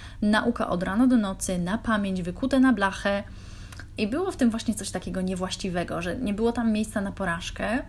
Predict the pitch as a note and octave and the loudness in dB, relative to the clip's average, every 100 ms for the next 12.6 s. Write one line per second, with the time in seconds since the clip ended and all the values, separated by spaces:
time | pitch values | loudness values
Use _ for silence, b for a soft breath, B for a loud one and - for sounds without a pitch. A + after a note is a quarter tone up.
0 | - B B - G#3+ A3+ A#3 - G#3 G#3 | -10 B B 0 4 4 4 2 2 2
1 | G3+ F#3 G3+ F#3+ - - C4 - - - | 0 0 0 0 -2 -2 -4 -8 -14 -14
2 | - - - F3+ F3 F3+ - G#3 G#3+ C4 | -14 -14 -4 -2 -2 -2 -2 0 2 2
3 | F4 G3 F#3+ C#4 A3 G#3+ - F3+ F#3 - | 2 2 2 2 0 -2 -2 0 0 -2
4 | - - F#3+ F#3+ F#3 - C#4 C#4 - - | -4 -2 0 0 0 4 6 4 2 -6
5 | E3+ B B B B - G#3 B3+ D#4+ F#4+ | -6 B B B B 2 4 4 4 2
6 | F#4+ D4 C#4 - - - - - - - | 0 2 2 0 -6 -12 -10 -8 -6 0
7 | A3+ A3 A3 G#3+ A3+ - B3 B3 A3+ G3+ | 0 0 -2 -2 -4 2 6 6 4 0
8 | - G3+ G#3 G3+ G3 F#3+ G3+ G3+ G#3 F#3+ | -4 -2 0 0 -2 -2 0 0 0 0
9 | F3+ G3+ A#3 B3 A3 G3+ G#3 G3+ G#3+ A3+ | -2 0 4 4 2 -2 -2 -2 0 -2
10 | G#3+ G3 G3 G3 F#3+ G3 G3+ G3 F3+ E3+ | -2 -4 -4 -2 -2 -2 -2 -2 -4 -4
11 | F3 A3 C#4+ G3 F3 F3 A#3 D#4 A#4 C#4 | -2 0 -2 -4 -4 2 2 4 2 2
12 | C4 B3 - - - | 2 0 -2 -6 -6